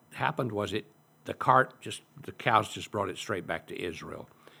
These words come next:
And so they knew that God had brought the judgment on their country,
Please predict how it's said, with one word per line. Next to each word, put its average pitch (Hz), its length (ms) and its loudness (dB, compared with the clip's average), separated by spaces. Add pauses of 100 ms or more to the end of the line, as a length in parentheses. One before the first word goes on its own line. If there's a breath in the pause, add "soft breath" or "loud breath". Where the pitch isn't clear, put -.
(120)
And 92 140 -8
so 104 160 0
they 107 180 2
knew 113 300 0
that 92 260 -8
God 110 280 2
had 78 200 -12
brought 87 220 -6
the 85 80 -10
judgment 80 640 -8
on - 180 -8
their 82 160 -8
country, 110 580 -10